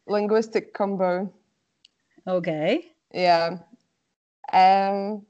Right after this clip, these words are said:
Speaker 1: and yeah, and I mean, I, as much as I love languages, and, but I wasn't kind of ready to, to go and get a job and just do that for the rest of my life. So I asked myself,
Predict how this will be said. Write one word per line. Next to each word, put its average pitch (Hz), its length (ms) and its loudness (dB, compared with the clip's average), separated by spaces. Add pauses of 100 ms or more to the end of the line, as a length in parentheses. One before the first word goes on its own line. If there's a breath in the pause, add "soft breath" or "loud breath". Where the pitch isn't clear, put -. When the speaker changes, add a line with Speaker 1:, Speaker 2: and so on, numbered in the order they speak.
Speaker 1:
and 220 160 0
yeah, 240 360 4
and 202 100 -2
I 220 60 0
mean, 247 220 -2
I, 214 280 2
as 214 180 -4
much 240 220 -2
as 233 100 -6
I 226 60 0
love 214 260 0
languages, 214 760 -4
and, 180 440 0 (200)
but 180 100 2
I 190 100 6
wasn't 208 340 -4
kind 196 180 -2
of 185 100 -8
ready 190 260 -2
to, 170 540 -6 (800)
to - 120 -12
go 185 360 2
and 170 300 -4
get 185 180 -2
a 180 40 -4
job 185 380 0
and 180 120 -6
just 180 240 -10
do 190 140 -2
that 196 300 2
for 175 80 -4
the 175 80 -4
rest 175 260 -6
of 175 100 -12
my 175 160 -4
life. 196 400 -2
So 175 540 -2
I 185 140 6
asked 202 360 2
myself, 185 520 -4